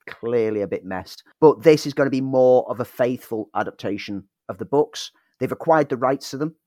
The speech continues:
It blends dark fantasy, science fiction, horror, and western. Flanagan has written a pilot script, a detailed first season outline,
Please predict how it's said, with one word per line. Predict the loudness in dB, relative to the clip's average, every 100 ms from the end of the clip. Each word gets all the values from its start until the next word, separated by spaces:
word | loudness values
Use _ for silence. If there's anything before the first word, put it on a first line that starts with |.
| _
It | -10 -2
blends | 0 0 -2
dark | -2 -2 -2
fantasy, | -4 -4 -8 -10
science | -6 -4 -6
fiction, | -6 -6 -6 -10
horror, | -4 -4 -4
and | -6 -4
western. | -6 -6 -12 -14 _ _ _
Flanagan | _ 2 2 2 -4
has | -4 -2
written | -4 -4
a |
pilot | -6 -4 -2 -4
script, | -8 -4 -4 -4 -20 _
a | -12
detailed | -8 -8 -6 -4 -4 -4
first | -4 -4 -4
season | -8 -8 -8
outline, | -8 -4 -4 -2 -4